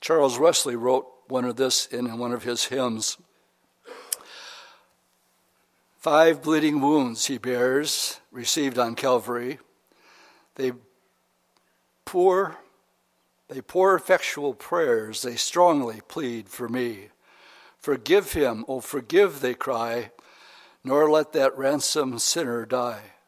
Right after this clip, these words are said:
Father, forgive them, for they know not what they do.'" On the other side of the coin,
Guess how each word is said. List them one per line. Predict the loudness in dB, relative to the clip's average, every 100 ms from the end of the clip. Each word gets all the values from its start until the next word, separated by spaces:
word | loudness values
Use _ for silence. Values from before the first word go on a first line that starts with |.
| _
Father, | -8 -2 0 0 -2 -10 _ _ _ _ _
forgive | -10 -8 -8 -12
them, | -14 -20 -20 _ _ _ _ _ _ _
for | -8
they | -4 -4
know | -2 -2
not | -2 -4 -6 -10 _ _ _ _ _
what | -10 -10 -12 _ _ _
they | -10 -8
do.'" | -6 -6 -8 -18 _ _ _ _ _ _ -20 -20 -20 -20 -20 _ _ _ _ _ _ -18 -18 -14
On | -10 -8
the | 2
other | 4 4
side | 4 4 2
of |
the | -2
coin, | -8 -4 -2 -2 -4 -6